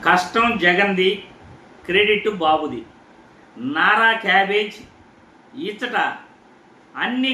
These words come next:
క్రెడిట్స్ దొబ్బబడును. ఇదే సోషల్ మీడియాలో ఈరోజు ఎక్కువగా వైరల్ అవుతున్న న్యూస్. ఈనాడులో రాసిన వార్త ఆధారంగా విశాఖలో మరిన్ని డేటా సెంటర్లు, ఆరు వేల మెగావాట్ల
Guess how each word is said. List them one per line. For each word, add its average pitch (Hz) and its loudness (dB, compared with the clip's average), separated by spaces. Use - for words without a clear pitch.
క్రెడిట్స్ 226 -4
దొబ్బబడును. 170 -6
ఇదే 240 -2
సోషల్ 196 -6
మీడియాలో 185 -4
ఈరోజు 190 -4
ఎక్కువగా 214 -4
వైరల్ 175 -4
అవుతున్న 165 -10
న్యూస్. 131 -14
ఈనాడులో 240 -2
రాసిన 196 -2
వార్త 180 0
ఆధారంగా 170 -4
విశాఖలో 226 0
మరిన్ని 233 -4
డేటా 202 -2
సెంటర్లు, 160 -10
ఆరు 214 0
వేల 202 -2
మెగావాట్ల 208 -4